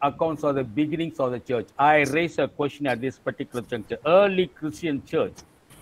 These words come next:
at the infant level, at the infancy level, it was idealized. Was Luke moving from the real church to an ideal church?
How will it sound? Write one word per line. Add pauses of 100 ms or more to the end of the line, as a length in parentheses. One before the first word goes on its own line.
(360)
at
the
infant
level, (180)
at
the
infancy
level, (640)
it
was (460)
idealized. (1700)
Was (1080)
Luke (500)
moving
from
the
real
church
to
an
ideal
church?